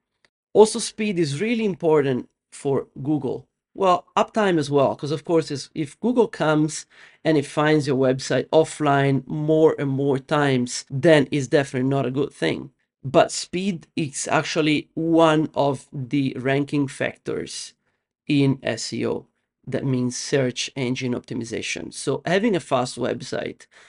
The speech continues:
of course, doesn't guarantee the first position, but it definitely helps. So make sure that you choose a web hosting service that will allow your website to be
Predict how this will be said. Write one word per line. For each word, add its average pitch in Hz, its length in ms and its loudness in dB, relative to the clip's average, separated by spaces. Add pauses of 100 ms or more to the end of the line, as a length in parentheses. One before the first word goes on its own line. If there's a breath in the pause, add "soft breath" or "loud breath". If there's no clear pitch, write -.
(140 soft breath)
of 156 160 -8
course, 190 380 0
doesn't 175 400 2
guarantee 214 440 0
the 202 60 -2
first 202 300 -2
position, 175 680 -4 (320 soft breath)
but 143 460 2
it 147 160 4
definitely 131 420 2
helps. - 640 -8 (420)
So 190 260 4
make 185 280 4
sure 190 340 4
that 147 160 0
you 175 180 -2
choose 180 380 -2
a 135 60 0
web 143 300 2
hosting 139 440 -2
service 131 640 -4
that 143 280 -2
will 156 440 2
allow 143 500 2
your 160 260 0
website 139 580 0
to 127 80 -6
be 139 260 0